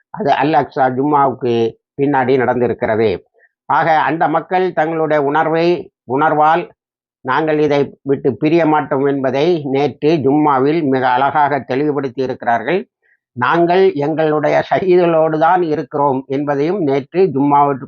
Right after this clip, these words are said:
பின்னால் நடந்த அந்த ஜனாசா தொழுகையிலும் அவர்கள், அஹ், உலகுக்கு பிரகடனம் செய்திருக்கிறார்கள். குறிப்பாக இஸ்ரேலுக்கு அது மிகப்பெரிய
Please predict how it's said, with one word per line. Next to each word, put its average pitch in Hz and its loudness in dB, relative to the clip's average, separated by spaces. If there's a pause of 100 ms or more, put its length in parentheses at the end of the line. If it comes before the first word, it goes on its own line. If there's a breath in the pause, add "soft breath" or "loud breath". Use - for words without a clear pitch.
பின்னால் 139 0
நடந்த 127 0 (460)
அந்த 135 -2
ஜனாசா 147 0
தொழுகையிலும் 135 0
அவர்கள், 131 0 (460)
அஹ், 120 2
உலகுக்கு 131 2 (100)
பிரகடனம் 139 0
செய்திருக்கிறார்கள். 127 0
குறிப்பாக 131 0
இஸ்ரேலுக்கு 127 -4
அது 113 -4
மிகப்பெரிய 127 0